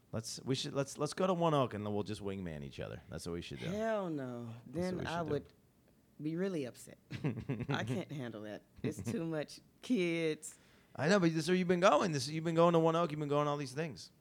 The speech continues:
Speaker 2: Yeah, but, you know,
Speaker 1: Let's
Speaker 2: it's
Speaker 1: get
Speaker 2: New
Speaker 1: you,
Speaker 2: York.
Speaker 1: let's get you wingmaned.
Speaker 2: I
Speaker 1: Yeah, I
Speaker 2: need
Speaker 1: don't
Speaker 2: a
Speaker 1: know. I,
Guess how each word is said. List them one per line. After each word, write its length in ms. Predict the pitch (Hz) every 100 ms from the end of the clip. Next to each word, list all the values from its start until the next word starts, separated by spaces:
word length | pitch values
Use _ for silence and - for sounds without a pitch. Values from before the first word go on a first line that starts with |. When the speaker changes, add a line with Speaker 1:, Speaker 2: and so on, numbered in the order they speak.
| 370 508
Speaker 2:
Yeah, 400 | - 180 120 127
but, 240 | 151 151 170
you 140 | 254 180
know, 200 | 110 110
Speaker 1:
Let's 120 | 127
Speaker 2:
it's 80 | 147
Speaker 1:
get 80 | -
Speaker 2:
New 80 | 165
Speaker 1:
you, 100 | 127
Speaker 2:
York. 320 | 117 120 - -
Speaker 1:
let's 140 | -
get 220 | - 123
you 100 | 131
wingmaned. 600 | 113 117 123 110 82 62 - - _ - - -
Speaker 2:
I 40 |
Speaker 1:
Yeah, 80 | 175
I 40 |
Speaker 2:
need 60 | 190
Speaker 1:
don't 120 | 233
Speaker 2:
a 40 |
Speaker 1:
know. 60 |
I, 40 | 180